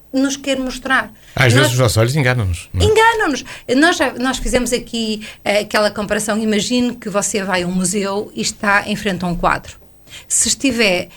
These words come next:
Speaker 1: se perguntar a dez, quinze ou vinte pessoas, todas elas vão dar uma interpretação diferente
Speaker 2: Exatamente.
Speaker 1: do quadro. Vão ver pormenores que você nem se apercebe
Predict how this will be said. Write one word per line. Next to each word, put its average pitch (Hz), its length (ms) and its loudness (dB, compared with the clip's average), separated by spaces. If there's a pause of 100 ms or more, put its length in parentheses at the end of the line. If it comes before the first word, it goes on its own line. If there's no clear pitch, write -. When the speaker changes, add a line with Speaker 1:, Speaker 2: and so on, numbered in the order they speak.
Speaker 1:
se - 160 0
perguntar 240 760 0
a 214 80 0
dez, 208 300 0
quinze 208 260 -4
ou 196 60 -4
vinte 175 220 -6
pessoas, 202 360 -4
todas 247 640 0
elas 185 340 0
vão 202 220 -2
dar 180 220 0
uma 202 120 0
interpretação 214 800 -4
diferente 170 340 -2
Speaker 2:
Exatamente. 101 640 4
Speaker 1:
do - 0 -
quadro. - 180 -16
Vão 277 320 2
ver 240 340 0
pormenores 220 460 -4
que - 140 -12
você 302 400 -2
nem 311 100 0
se 294 140 -2
apercebe 277 440 -2